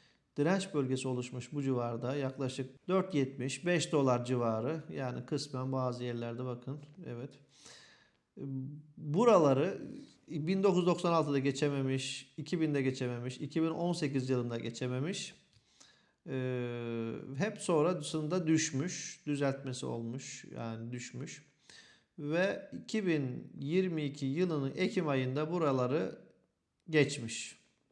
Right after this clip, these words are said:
Kaç dolar? Yaklaşık dört yetmiş altı, beş dolar civarı arasında oraları geçmiş.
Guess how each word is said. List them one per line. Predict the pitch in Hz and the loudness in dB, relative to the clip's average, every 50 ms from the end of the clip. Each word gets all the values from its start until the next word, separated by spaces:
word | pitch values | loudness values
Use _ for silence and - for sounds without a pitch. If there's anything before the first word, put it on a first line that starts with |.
| _ _ _ _ _ _ _ _ _ _ _ _ _ _ _ _ _ _ _ _ _ _ _ _ | _ _ _ _ _ _ _ _ _ _ _ _ _ _ _ _ _ _ _ _ _ _ _ _
Kaç | - - 180 180 180 - | -2 0 0 0 0 0
dolar? | 175 165 160 165 180 185 | 2 2 4 4 4 2
Yaklaşık | 185 175 151 143 143 131 131 180 165 - - | 2 0 0 0 -2 -2 -2 -4 -6 -4 -2
dört | 160 156 151 151 - | 0 0 0 0 0
yetmiş | 143 131 135 - 135 - 139 | -2 -2 -2 -4 -6 -2 0
altı, | 127 123 123 - 160 151 | 0 0 0 0 0 0
beş | 139 131 135 - | 0 0 -2 -2
dolar | - 117 110 113 113 127 131 - - - - | -2 -2 0 0 0 -2 -4 -6 -10 -14 -8
civarı | - 135 123 117 113 113 113 110 110 | -4 -2 0 2 2 2 2 0 0
arasında | 110 117 113 113 110 - - 113 110 113 143 165 | 0 0 0 -2 -2 -4 -6 -6 -6 -4 -4 -2
oraları | 165 156 135 127 117 113 110 110 | 0 0 0 0 0 -2 -2 -2
geçmiş. | 110 131 151 151 147 - 170 175 185 - - - - _ | -2 -2 -2 -2 -4 -6 -6 -6 -6 -6 -8 -10 -14 _